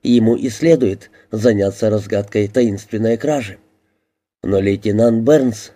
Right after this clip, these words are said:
рассудил иначе и поручил Карелле и Уиллису устроить засаду в ателье. Ровно в полдень сыщики отправились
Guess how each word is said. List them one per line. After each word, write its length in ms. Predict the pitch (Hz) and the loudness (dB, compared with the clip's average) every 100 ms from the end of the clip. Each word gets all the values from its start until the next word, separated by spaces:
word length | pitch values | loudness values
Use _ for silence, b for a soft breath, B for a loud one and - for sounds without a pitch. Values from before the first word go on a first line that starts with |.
| - | -2
рассудил 560 | 117 104 107 98 107 | -2 0 -6 -4 -4
иначе 600 | 107 131 143 143 - 87 _ _ _ _ _ - | -2 -2 0 -2 -6 -18 _ _ _ _ _ -4
и 140 | 107 | 0
поручил 500 | 107 107 107 123 123 | 2 2 2 0 0
Карелле 400 | 123 123 120 127 | 2 4 4 4
и 260 | - 139 - | 2 -4 -2
Уиллису 720 | 139 147 151 110 101 101 85 _ _ _ | 2 4 4 2 -4 -10 -12 _ _ _
устроить 760 | - 120 - 101 104 101 104 - | -2 -2 -2 0 0 0 -4 -8
засаду 600 | 123 120 107 101 90 98 | -4 -2 -2 -4 -4 -4
в 60 | 90 | -6
ателье. 520 | 113 117 117 131 135 104 _ _ _ _ _ _ _ - | -10 -4 -2 0 -2 -4 _ _ _ _ _ _ _ 0
Ровно 460 | 98 123 123 135 | 4 6 6 4
в 100 | 131 | 2
полдень 540 | - 165 147 104 95 87 - _ | 4 4 4 0 -4 -8 -20 _
сыщики 640 | - 120 107 - 117 123 | -4 -2 -2 -4 -4 0
отправились 680 | 123 - 120 120 120 123 - | 0 0 0 2 2 0 -4